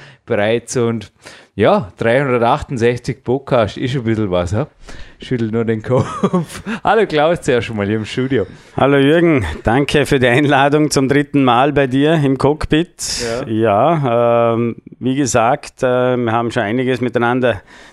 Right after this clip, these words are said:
Speaker 2: diskutiert. Lassen wir's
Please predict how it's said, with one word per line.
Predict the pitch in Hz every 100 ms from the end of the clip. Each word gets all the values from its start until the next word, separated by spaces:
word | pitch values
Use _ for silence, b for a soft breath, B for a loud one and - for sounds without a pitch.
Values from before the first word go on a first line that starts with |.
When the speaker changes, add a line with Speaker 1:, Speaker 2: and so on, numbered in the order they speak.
| -
Speaker 2:
diskutiert. | 156 - - - 123 147 190 - - B B B B B B B B _
Lassen | 101 107 -
wir's | 139 123 - -